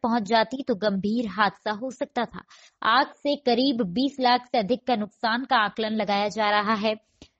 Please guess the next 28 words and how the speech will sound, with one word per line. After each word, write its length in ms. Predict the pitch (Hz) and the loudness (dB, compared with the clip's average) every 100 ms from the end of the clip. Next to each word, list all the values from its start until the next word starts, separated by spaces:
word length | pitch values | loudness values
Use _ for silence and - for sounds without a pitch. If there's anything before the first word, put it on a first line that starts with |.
| - | 0
करीब 240 | 285 320 240 | 4 4 4
बारह 320 | 247 240 302 | 4 4 4
दमकल 340 | 285 294 320 | 2 0 0
की 120 | 311 | 0
गाड़ियों 400 | 233 233 226 262 | 2 4 2 0
से 180 | 302 277 | -2 -2
भीषण 360 | 208 208 175 254 | 0 -2 -2 -2
आग 120 | 220 - | -2 -2
पर 80 | 240 | -4
काबू 300 | - 202 175 | -2 -4 -4
पाया। 260 | 180 151 - | -8 -10 -10
बता 200 | 180 - | -4 0
दें 120 | 233 311 | 0 0
कि 100 | 330 | -2
उज्जैन 320 | 202 254 294 | 0 -2 -2
के 60 | 277 | -2
मक्सी 420 | 220 214 - 302 | -2 -4 -4 -2
रोड 220 | 247 226 | 0 -2
स्थित 280 | 220 - 240 - _ _ 240 | -6 -6 -6 -6 _ _ -2
मध्य 180 | 240 | 0
प्रदेश 340 | 269 262 349 381 320 | 0 0 0 0 0
पश्चिम 320 | 269 - 311 | -2 -4 -8
क्षेत्र 400 | - 269 277 285 | -4 -2 0 -2
विद्युत 320 | 208 190 277 | -4 -6 -8
क्षेत्रीय 520 | - - 247 240 262 | -8 -6 -4 -2 -4
भंडार 460 | 214 208 202 214 233 | -4 -4 2 2 2
गृह 220 | 208 208 | -2 -6
के 280 | - 226 | -2 0